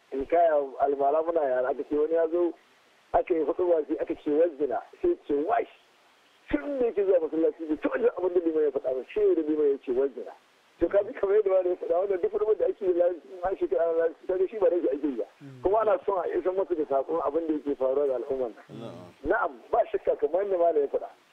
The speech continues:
Speaker 3: Mhm.
Speaker 1: Yadda mutum yake almalami, haka ɗaliban suke. Idan kullum kai kana huɗuba da zafi-zafi ne, to, ɗaliban ka sukan so jin hakan. Kana huɗuba, ana tsagi, ana tunzura, ana aibanta da ake so a aibanta,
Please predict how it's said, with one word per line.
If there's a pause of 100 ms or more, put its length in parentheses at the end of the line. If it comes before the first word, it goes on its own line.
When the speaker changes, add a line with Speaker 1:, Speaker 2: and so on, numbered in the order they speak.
(160)
Speaker 3:
Mhm.
Speaker 1:
Yadda
mutum
yake
almalami,
haka
ɗaliban
suke. (640)
Idan
kullum
kai
kana
huɗuba
da
zafi-zafi
ne, (720)
to, (100)
ɗaliban
ka
sukan
so
jin
hakan. (260)
Kana
huɗuba,
ana (160)
tsagi, (440)
ana (100)
tunzura, (100)
ana
aibanta
da
ake
so
a
aibanta,